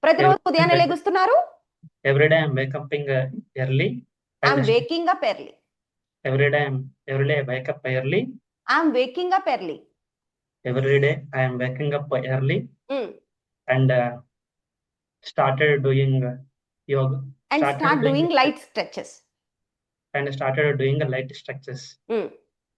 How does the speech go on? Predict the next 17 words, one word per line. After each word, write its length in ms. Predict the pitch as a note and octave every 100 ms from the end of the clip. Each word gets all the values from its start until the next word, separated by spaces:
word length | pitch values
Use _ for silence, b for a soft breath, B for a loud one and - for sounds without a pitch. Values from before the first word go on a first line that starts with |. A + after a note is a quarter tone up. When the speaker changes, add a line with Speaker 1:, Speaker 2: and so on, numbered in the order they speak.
| _ _ _ _
Speaker 2:
My 180 | C#3 C3+
mother 300 | C3+ C3 D#3+
is, 160 | D#3+ C#3
uh, 80 | C3+
supporting 580 | C3+ - D3 D#3 C#3+ D3+
me 140 | C3+
a 100 | B2+
lot, 360 | B2 C#3 - - _ _ _ _ _ _
and 240 | C#3 C3+ C3+
we 120 | C#3
have 200 | D#3 D3+
together 340 | C#3 C3 C#3+
started 680 | D3+ - C3 C3+ C#3+ C3+ B2+ - _ _ -
eating 300 | C3+ D3 D3
healthy 340 | C3 B2 C3
meals. 380 | C3+ C#3 G3+ - _ A#3+
Speaker 1:
Hmm. 220 | A3